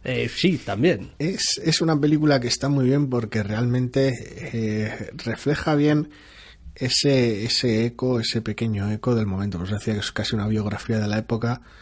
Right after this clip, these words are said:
Speaker 2: porque la película tiene sus momentos con los riots de Los Ángeles y todo el follón,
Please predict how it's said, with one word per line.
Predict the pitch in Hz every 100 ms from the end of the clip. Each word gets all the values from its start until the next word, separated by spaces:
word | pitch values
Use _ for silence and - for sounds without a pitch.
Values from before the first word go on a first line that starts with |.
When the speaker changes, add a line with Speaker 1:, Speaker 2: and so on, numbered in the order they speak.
| - - -
Speaker 2:
porque | - 98 101
la | 95 90
película | 92 92 92 107 104
tiene | - 92
sus | - 98 95
momentos | 87 104 123 110 101 95 -
con | 87 80 76
los | 76 69 -
riots | 92 101 87 82 -
de | 85
Los | 78 -
Ángeles | 110 - - 90 90 - 82
y | 78
todo | 87 80
el | 80
follón, | - - 76 107 110 98 95